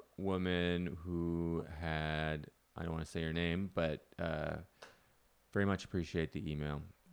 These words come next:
and saying that, um, she, she's a, she just found the podcast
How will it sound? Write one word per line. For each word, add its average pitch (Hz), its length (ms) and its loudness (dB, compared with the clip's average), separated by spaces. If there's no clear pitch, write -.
and 78 580 -4
saying 80 460 -6
that, 80 300 -4
um, 80 460 -6
she, - 280 -4
she's 95 320 2
a, 104 80 4
she - 220 -2
just 113 200 0
found 123 240 6
the 135 40 0
podcast 90 800 6